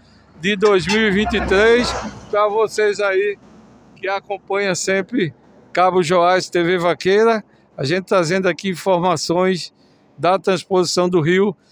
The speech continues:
São Francisco. Olha, gente, ó, bastante água,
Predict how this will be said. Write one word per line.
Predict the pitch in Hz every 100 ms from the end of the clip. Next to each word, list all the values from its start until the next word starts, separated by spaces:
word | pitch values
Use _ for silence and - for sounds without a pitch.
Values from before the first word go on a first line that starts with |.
| _ -
São | - 190 214
Francisco. | 180 220 180 - 214 233 180 - 165 113 - _ _ _ _ _ -
Olha, | 170 208 214
gente, | 185 214 208
ó, | 214 247 208 -
bastante | 196 185 214 220 214
água, | 180 196 202 214 208